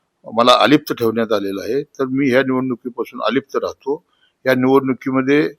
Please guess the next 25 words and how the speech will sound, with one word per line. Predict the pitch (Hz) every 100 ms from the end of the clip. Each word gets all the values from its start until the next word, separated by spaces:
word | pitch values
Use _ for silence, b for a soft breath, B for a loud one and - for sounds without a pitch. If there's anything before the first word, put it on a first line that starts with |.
| _ _ _
दोन्ही | 101 107 135
ठिकाणच्या | 156 - 135 131 143
नगरपंचायती | 135 120 127 123 117 127 123 131
आणि | 131
नगर | 127 117 120
परिषद | 117 107 - 120
जर | 110
जिंकल्या, | 107 104 120 139
तर | 139
त्याचं | 117 113 117 107
श्रेय | - 120 127
हे | 107 110
धो-, | 98 113 104 101 - - 101
धैर्यशील | 113 107 117
मोहिते | 104 - 113
पाटलांना | 104 - 127 127
जाईल | 107 95 127 - B B B -
आणि | 117 110
जर | 139
दोन्ही | 117 120 156
ठिकाणी | 123 117 131 143
पराजय | 127 120 117 120 104
झाला, | 113 131
तर | 143 147
याचंही | 123 104 - 131 151